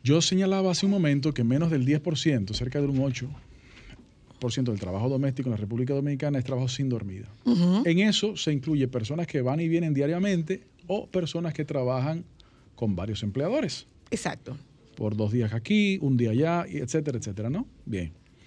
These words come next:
Speaker 1: El mecanismo de conocer cuál es el salario mínimo aplicable, lo acabamos de explicar. Usted parte del mensual, lo lleva al diario y lo lleva a la hora.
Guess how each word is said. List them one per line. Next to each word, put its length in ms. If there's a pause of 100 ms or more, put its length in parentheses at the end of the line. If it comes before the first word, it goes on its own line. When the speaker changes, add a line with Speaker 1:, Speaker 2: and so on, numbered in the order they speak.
(1400)
Speaker 1:
El 200
mecanismo 560
de 80
conocer 840
cuál 200
es 160
el 60
salario 320
mínimo 420
aplicable, 500
lo 120
acabamos 320
de 60
explicar. 460 (200)
Usted 260
parte 320
del 160
mensual, 640
lo 220
lleva 360
al 140
diario 420
y 40
lo 80
lleva 260
a 40
la 120
hora. 260